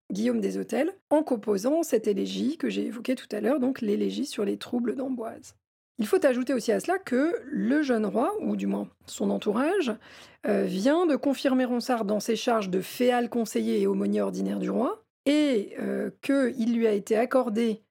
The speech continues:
le vingt septembre quinze cent soixante ce que l'on appelle un privilège personnel et général, pour imprimer ses œuvres. C-, c'est une très grande faveur, et c'est un avantage financier considérable, qui va, euh,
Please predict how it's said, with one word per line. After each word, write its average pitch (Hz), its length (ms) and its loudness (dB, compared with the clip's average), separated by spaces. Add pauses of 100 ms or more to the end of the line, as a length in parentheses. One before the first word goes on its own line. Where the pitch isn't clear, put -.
le 190 140 -2
vingt 214 180 4
septembre 240 460 0
quinze 196 180 -4
cent 208 160 -6
soixante 302 720 -2 (260)
ce - 80 -14
que - 80 -2
l'on 220 160 2
appelle 233 240 2
un 240 140 2
privilège 302 580 2
personnel 269 460 0
et 254 40 2
général, 247 460 0 (460)
pour 370 360 4 (140)
imprimer 262 380 2
ses 240 180 0
œuvres. 196 300 -2
C-, - 260 -8
c'est - 280 -2
une 294 120 4
très - 260 0
grande 269 220 4
faveur, 233 560 0 (320)
et - 80 -4
c'est 339 260 2
un 214 260 2
avantage 277 420 2
financier 202 400 -4
considérable, 240 760 0 (220)
qui 208 160 -6
va, 262 260 4
euh, 202 160 -2